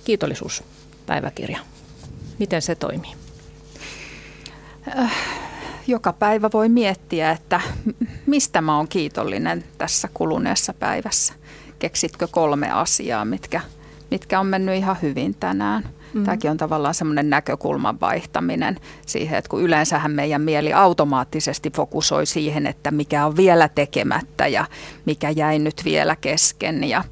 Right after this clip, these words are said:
Speaker 2: ja mikä nyt on tavallaan seuraava työskentelyn kohde, niin sit voi tavallaan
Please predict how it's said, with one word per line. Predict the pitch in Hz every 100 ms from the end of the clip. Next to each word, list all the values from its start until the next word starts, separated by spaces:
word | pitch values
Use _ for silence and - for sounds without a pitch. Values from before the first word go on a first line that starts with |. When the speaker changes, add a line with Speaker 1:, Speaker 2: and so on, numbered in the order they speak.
| - - - -
Speaker 2:
ja | -
mikä | 139 - 117
nyt | 143 -
on | - 160
tavallaan | 147 147 156 160
seuraava | 190 165 156 147 147
työskentelyn | 196 165 - 165 147 143 - 180
kohde, | - - - - - - - - -
niin |
sit | - 143 -
voi | 127
tavallaan | - - - 165 156